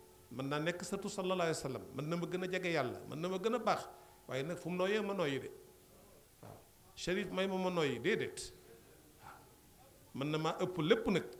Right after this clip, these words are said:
waaye fu mu nooyee ma nooyi. Waaw, kon xéewal googu ñu Yàlla defal mbokk yi, nañ ci sant Yàlla. Waaw, bari na koy jàmbat, waaw, rek dafa,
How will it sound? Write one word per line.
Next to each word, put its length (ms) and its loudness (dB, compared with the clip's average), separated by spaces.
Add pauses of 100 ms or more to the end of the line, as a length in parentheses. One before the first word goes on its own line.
(480)
waaye 240 2
fu 120 -6
mu 100 0
nooyee 240 4
ma 140 0
nooyi. 260 -4 (720)
Waaw, 160 -14 (1120)
kon 160 -2
xéewal 360 2
googu 220 2
ñu 140 2
Yàlla 200 2
defal 260 -2
mbokk 260 -2
yi, 200 -2 (220)
nañ 160 -6
ci 100 -8
sant 240 -6
Yàlla. 280 -4 (880)
Waaw, 240 -12
bari 160 -4
na 120 -2
koy 220 -4
jàmbat, 480 -4 (480)
waaw, 120 -8
rek 180 -10
dafa, 180 -8